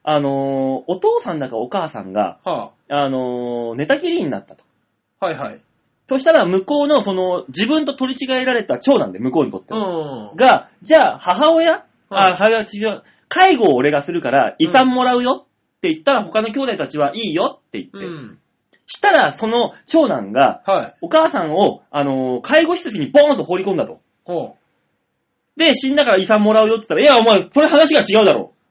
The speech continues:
Speaker 1: って言って揉めたと。
Speaker 2: うん。
Speaker 1: 揉め、揉めに揉めた末に、「やっぱあいつなんか俺らと違う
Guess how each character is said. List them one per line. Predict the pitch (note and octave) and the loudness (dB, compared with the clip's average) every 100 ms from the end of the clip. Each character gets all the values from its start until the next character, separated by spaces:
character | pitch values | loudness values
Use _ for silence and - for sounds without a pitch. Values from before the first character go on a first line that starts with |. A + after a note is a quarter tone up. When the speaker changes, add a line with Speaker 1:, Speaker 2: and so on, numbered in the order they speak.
| _ _ _ _ - | _ _ _ _ -4
Speaker 1:
っ | |
て | D4 | 0
言 | C#4 C4 | 0 -2
っ | |
て | - A3 | -2 0
揉 | F3+ | 4
め | A3 C4 | 4 4
た | C#4+ | 2
と。 | - - _ | 0 -8 _
Speaker 2:
う | D#3+ | -14
ん。 | D3 - _ _ _ - A3 | -12 -14 _ _ _ 0 4
Speaker 1:
揉 | |
め、 | F4 | 4
揉 | F#4 D#4+ G#3 B3+ | 2 -2 0 2
め | E4+ G4 | 4 2
に | C#4 | 2
揉 | G#3+ | 2
め | A#3 A#3 | 0 0
た | C4+ | -2
末 | - D4+ C4 | 0 0 2
に、 | B3+ - - | 0 -2 -4
「や | A#3 C#5+ | 0 0
っ | - | 2
ぱ | - F#3 | 0 4
あ | G#3 | 2
い | |
つ | G#3 | 2
な | A3+ F4 | 2 2
ん | G4 | 4
か | E3+ E3+ | 0 2
俺 | C4+ | 2
ら | F#4+ | 0
と | D3 | -2
違 | |
う | - | -4